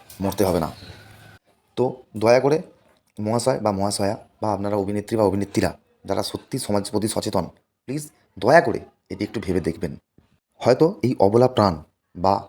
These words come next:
অ্যানিম্যালগুলো ভোট দিতে পারে না, but পশুপ্রেমী বা আমরা অ্যানিম্যাল লাভার যারা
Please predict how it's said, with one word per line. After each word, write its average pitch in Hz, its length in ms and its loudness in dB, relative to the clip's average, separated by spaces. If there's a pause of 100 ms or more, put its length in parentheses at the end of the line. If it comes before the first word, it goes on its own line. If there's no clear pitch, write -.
অ্যানিম্যালগুলো 98 500 -4 (420)
ভোট 107 200 -4
দিতে 98 160 -2
পারে 90 160 -2
না, 78 60 -8 (480)
but 107 200 0 (260)
পশুপ্রেমী 117 520 -4 (340)
বা 104 80 2 (100)
আমরা 104 240 2
অ্যানিম্যাল 135 400 6
লাভার 131 220 4
যারা 90 140 -2